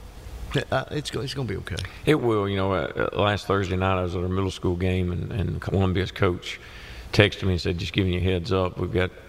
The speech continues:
Speaker 2: covid running through our school, and, you know, they're limited in numbers anyway on their team." And he said, "We're having to forfeit tomorrow night. I'll know on Tuesday whether we have to forfeit, forfeit to y'all." And then we found out on Saturday. They went in and made that call, and now I've seen where they,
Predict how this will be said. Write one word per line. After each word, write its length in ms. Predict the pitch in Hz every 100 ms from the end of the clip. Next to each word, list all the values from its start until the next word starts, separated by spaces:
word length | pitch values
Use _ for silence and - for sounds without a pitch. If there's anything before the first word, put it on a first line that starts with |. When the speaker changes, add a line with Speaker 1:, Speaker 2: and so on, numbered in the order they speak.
| -
Speaker 2:
covid 340 | - 95 87 90
running 240 | 92 90
through 140 | 90 92
our 80 |
school, 520 | 92 - 98 90 92 90
and, 160 | - 87 - - -
you 80 | -
know, 100 | -
they're 120 | 90
limited 400 | 87 92 92 87
in 80 | 87
numbers 380 | 95 90 90 85
anyway 280 | 98 92 92
on 80 | 90
their 80 | 90
team." 420 | - 95 92 90
And 100 | 87 - - - - - - -
he 80 | 107
said, 120 | - 92
"We're 80 |
having 120 | 95 87
to 60 |
forfeit 400 | - 104 - 95
tomorrow 300 | 90 90 92
night. 260 | 90 90 90
I'll 120 | 92
know 180 | 90 90
on 120 | 87
Tuesday 520 | 90 98 95 87 92 98
whether 220 | - 90
we 120 | 90
have 100 | -
to 80 | -
forfeit, 460 | - 92 - - - - - -
forfeit 400 | 95 98 - 90
to 100 | 87
y'all." 340 | 90 87 87 - -
And 160 | - 98
then 120 | 90
we 60 | 92
found 260 | 90 95 87
out 100 | 87
on 100 | 92
Saturday. 680 | - 95 90 - 87 82 95
They 100 | -
went 140 | 95 92
in 80 | 92
and 100 | -
made 160 | -
that 140 | - -
call, 400 | - 90 90 92
and 80 | 87
now 160 | 80
I've 100 | 90
seen 300 | - 92 90 90
where 140 | 85
they, 260 | 90 92